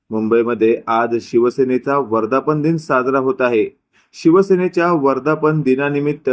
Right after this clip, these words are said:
शिवसेना ठाकरे गटाकडून षण्मुखानंद सभागृहात कार्यक्रमाचं आयोजन करण्यात आलं आहे. या कार्यक्रमामध्ये बोलताना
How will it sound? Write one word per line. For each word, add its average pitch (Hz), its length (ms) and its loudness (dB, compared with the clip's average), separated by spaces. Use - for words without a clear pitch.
शिवसेना 131 720 0
ठाकरे 131 540 -2
गटाकडून 131 580 0
षण्मुखानंद 170 880 0
सभागृहात 147 800 2
कार्यक्रमाचं 165 840 0
आयोजन 151 480 2
करण्यात 139 380 -2
आलं 120 160 2
आहे. 113 300 -2
या 117 180 2
कार्यक्रमामध्ये 123 1000 0
बोलताना 113 680 0